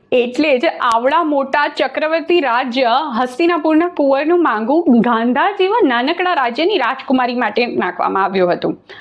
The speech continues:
અને આ માંગુ લઈ ભીષ્મ એકલા નહોતા આવ્યા, સૈન્યને સાથે લઈને આવ્યા હતા. અને ગાંધારના રાજા સુબલ પાસે બીજો કોઈ આરો ન હતો માંગુ સ્વીકાર્યા સિવાય.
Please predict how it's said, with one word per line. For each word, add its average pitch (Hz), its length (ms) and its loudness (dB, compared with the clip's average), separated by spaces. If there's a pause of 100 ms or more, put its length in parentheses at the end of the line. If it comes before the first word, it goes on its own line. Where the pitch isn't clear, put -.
(240)
અને 277 180 -4
આ 294 200 0
માંગુ 262 460 0
લઈ 262 360 0
ભીષ્મ 277 500 0 (100)
એકલા 262 360 0
નહોતા 320 260 -4
આવ્યા, 190 340 -2 (520)
સૈન્યને 330 420 2
સાથે 269 360 -2
લઈને 190 280 0
આવ્યા 165 300 -2
હતા. - 300 -8 (520)
અને 302 600 -2
ગાંધારના 240 640 0
રાજા 294 320 0
સુબલ 302 460 0
પાસે 269 360 -2
બીજો 277 300 2
કોઈ 349 200 -2
આરો 269 420 0
ન 285 100 0
હતો 226 320 0
માંગુ 226 320 0
સ્વીકાર્યા 196 500 -2
સિવાય. 180 460 -2